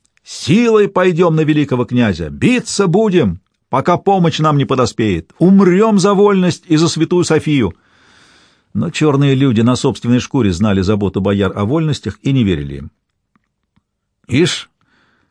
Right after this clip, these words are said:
каким вороньём разорались толстопузые!" — говорили они меж собой. "Оно, может, и не хуже будет за государем-то", — надеялись другие, а третьи, более озлобленные, шипели с досадой: "Держи карман,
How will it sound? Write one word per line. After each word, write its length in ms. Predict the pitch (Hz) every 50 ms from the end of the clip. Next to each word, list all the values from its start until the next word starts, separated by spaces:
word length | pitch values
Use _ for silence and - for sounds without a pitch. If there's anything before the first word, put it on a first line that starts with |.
| _ _ _ _ -
каким 440 | - 131 127 - - 135 127 110 98
вороньём 640 | 92 120 127 135 143 139 135 123 123 117 107 98 95
разорались 540 | 107 110 110 120 117 113 98 87 82 - -
толстопузые!" — 840 | - 107 101 - - 120 110 - 120 107 82 80 76 78 78 - -
говорили 420 | - 87 95 95 98 101 95 90
они 180 | 90 90 92 90
меж 160 | 92 90 -
собой. 340 | - 98 87 87 80 73 - _ _ _ _ _ _ _ _ _ _ _ _ _ _ _ _ _ _ _ _ _ _
"Оно, 240 | - 120 139 165 175
может, 200 | 160 143 - 160
и 60 | 156
не 100 | 151 139
хуже 300 | - - 202 147 117 110
будет 280 | 107 110 92 90 82
за 80 | 82 107
государем-то", — 680 | 101 110 98 127 127 135 110 98 85 80 - 80 90 - _ _ _ _ _ _
надеялись 500 | - 98 101 87 95 104 95 92 87 85
другие, 460 | 87 98 104 110 127 147 143 127 104 - _ _ _ _ _ _ _ _ _ _ _ _ _ _ _
а 140 | - 95 104
третьи, 500 | - 127 147 160 160 - - 139 123 113
более 360 | 98 98 123 123 120 113 113
озлобленные, 760 | - 110 107 87 101 123 151 165 156 131 123 113 104 98 92
шипели 400 | - - - - 131 139 123 104
с 40 | 90
досадой: 440 | 80 95 87 - 135 131 117 107 90
"Держи 480 | 80 76 98 101 98 90 85 101 165 165
карман, 640 | - - 131 123 117 110 110 110 98 87 78 73